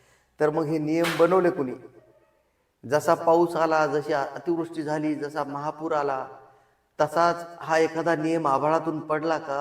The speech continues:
हा सर्वसामान्य माणसाचा प्रश्न आहे, सर्वसामान्य माणसाने, सर्वसामान्य शेतकऱ्यांनी विचारलेला प्रश्न आहे. आणि म्हणून, म्हणून मी असं म्हणतो की आपण आपलं सावरायचं आणि आपण आपलं घर फाटकं तुटकं बांधायचं.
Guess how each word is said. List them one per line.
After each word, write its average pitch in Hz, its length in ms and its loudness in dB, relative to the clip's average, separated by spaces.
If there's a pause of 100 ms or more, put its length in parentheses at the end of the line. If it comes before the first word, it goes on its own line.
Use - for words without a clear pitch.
(120)
हा 160 120 -6 (240)
सर्वसामान्य 175 640 0
माणसाचा 175 520 -2
प्रश्न 160 320 -8
आहे, 139 80 -14 (800)
सर्वसामान्य 170 680 2
माणसाने, 160 540 0
सर्वसामान्य 156 600 -4
शेतकऱ्यांनी 156 640 -4
विचारलेला 143 500 -4
प्रश्न 139 400 -8
आहे. 151 120 -8
आणि 139 180 -8
म्हणून, 147 280 -4 (960)
म्हणून 160 240 0
मी 165 120 -2
असं 156 240 -2
म्हणतो 147 520 -2
की 156 200 -10 (120)
आपण 151 260 -2
आपलं 143 260 -6
सावरायचं 139 720 -2 (240)
आणि 139 100 -8
आपण 135 300 -6
आपलं 135 320 -8
घर 139 220 -4 (340)
फाटकं 139 460 -4
तुटकं 143 360 -6
बांधायचं. 131 460 -4